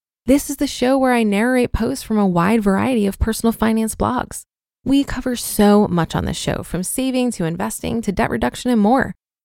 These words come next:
So thank you for joining me today and every day.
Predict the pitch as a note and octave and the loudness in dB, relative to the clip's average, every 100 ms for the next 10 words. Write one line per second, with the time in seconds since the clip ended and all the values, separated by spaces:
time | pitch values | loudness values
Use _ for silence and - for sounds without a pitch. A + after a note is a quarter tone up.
0 | - - C4 - D4+ E4 E4+ - B3+ A3+ | -8 -2 -2 -2 -4 0 0 0 0 2
1 | A#3 A#3+ A#3+ A#3 - F#3 G3 A3 A3+ - | 4 4 2 0 0 2 2 2 0 0
2 | F3+ F3+ F3+ - D3+ C#3+ - - | 2 2 2 0 -2 -2 -2 -2